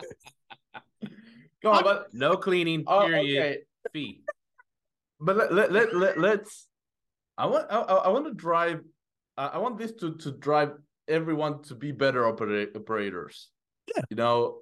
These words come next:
Speaker 1: that, that's what I wish this will take us to. I don't know if that's what's gonna happen, but, but I mean, I do see that this making sense on a P R standpoint. If I'm,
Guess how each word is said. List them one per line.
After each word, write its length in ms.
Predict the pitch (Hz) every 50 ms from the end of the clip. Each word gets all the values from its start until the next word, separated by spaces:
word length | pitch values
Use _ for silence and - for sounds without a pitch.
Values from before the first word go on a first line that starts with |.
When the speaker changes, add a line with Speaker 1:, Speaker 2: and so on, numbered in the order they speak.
| _ -
Speaker 1:
that, 260 | 123 143 131 123 127
that's 220 | 151 160 165 -
what 140 | 170 170 151
I 20 | 135
wish 360 | 123 127 135 127 123 - -
this 240 | - 123 123 120 120
will 200 | 113 113 110 107
take 440 | - - 131 117 117 110 - - -
us 260 | 110 107 104 - - _ _ - - -
to. 240 | - 101 92 78 78 - _ _ _ _ _ _ - -
I 80 | 123
don't 140 | 139 147 143
know 40 | 131
if 60 | 104
that's 180 | - 131 135 147
what's 160 | 160 160 160
gonna 160 | 180 185 175
happen, 520 | 156 165 175 175 156 175 185 180 180 202 - _ _ _ _ _ _ _ _
but, 400 | 110 113 135 131 123 120 104 110
but 300 | 131 127 - - - - - -
I 100 | 135 143
mean, 200 | 151 151 143 143 147 - _ _ _ _ _ _ _ _ _ _ -
I 100 | 151 151
do 320 | 160 156 165 220 262 262 240
see 220 | - - 214 202 185
that 260 | 160 165 165 156 147 - - _ _ _ _ _ _ _ _ _ _ _ _ -
this 280 | 127 147 156 156 151
making 500 | 139 139 147 147 139 - 131 131 123 120
sense 600 | - - - 123 120 120 120 123 123 123 - - -
on 100 | - 123
a 60 | 123 117
P 340 | - - 160 175 170 160
R 220 | 156 151 147 143 139
standpoint. 760 | 139 - 139 131 127 120 110 - 127 131 131 127 123 120 -
If 140 | - 113 117
I'm, 360 | 117 117 117 117 117 104